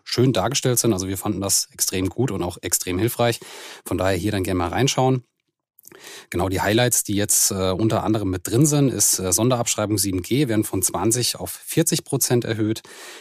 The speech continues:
Bis zwei siebenundzwanzig, angefangen vom V Z zwei vierundzwanzig, hat man die Möglichkeit eines erweiterten Verlustvortrags.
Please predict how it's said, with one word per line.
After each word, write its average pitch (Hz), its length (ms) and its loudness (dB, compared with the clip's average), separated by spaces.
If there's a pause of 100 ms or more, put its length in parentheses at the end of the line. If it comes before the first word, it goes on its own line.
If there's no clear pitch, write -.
(120)
Bis - 240 2
zwei 101 380 0
siebenundzwanzig, 127 1000 2
angefangen 107 460 0
vom 98 160 -4
V 95 140 -4
Z - 260 0
zwei 92 240 -2
vierundzwanzig, 113 800 0
hat - 120 -12
man 101 80 0
die 95 80 0
Möglichkeit 98 600 -2
eines 92 280 0
erweiterten 90 640 -2
Verlustvortrags. 127 920 0